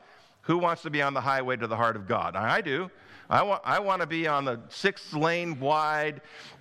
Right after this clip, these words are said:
you know, in a, a brand new Corvette at top speed, you know, on my, on my way to the heart of God.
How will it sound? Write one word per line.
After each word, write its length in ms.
you 160
know, 520
in 160
a, 240
a 120
brand 600
new 160
Corvette 1000
at 320
top 400
speed, 640
you 160
know, 160
on 220
my, 200
on 160
my 160
way 220
to 100
the 100
heart 300
of 120
God. 360